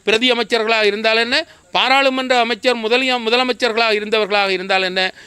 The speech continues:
அஹ், மக்களுக்கு, தமிழ் மக்களுக்கு பாதிப்பு ஏற்படுகின்ற போது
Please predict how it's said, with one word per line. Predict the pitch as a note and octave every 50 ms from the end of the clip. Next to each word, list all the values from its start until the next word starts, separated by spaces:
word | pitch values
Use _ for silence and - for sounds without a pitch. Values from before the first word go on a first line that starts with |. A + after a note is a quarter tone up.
| - - - -
அஹ், | G3 F#3 F#3 F3+
மக்களுக்கு, | F3 F#3 A3 A#3 - _ D4+ D4 C#4+ C4 A#3+ C#4 -
தமிழ் | - A#3+ A#3+ C4 C#4
மக்களுக்கு | C4 C4 B3+ - C4 B3+ A#3+ A#3 A#3+
பாதிப்பு | - - A3+ A#3 C4 C4+ C#4 A3 C4+ B3
ஏற்படுகின்ற | A3+ G3 A3 A3+ G#3 G#3 G#3 G3+ G3+
போது | F#3 G3+ G3+ F#3+ G3 F#3+ F3+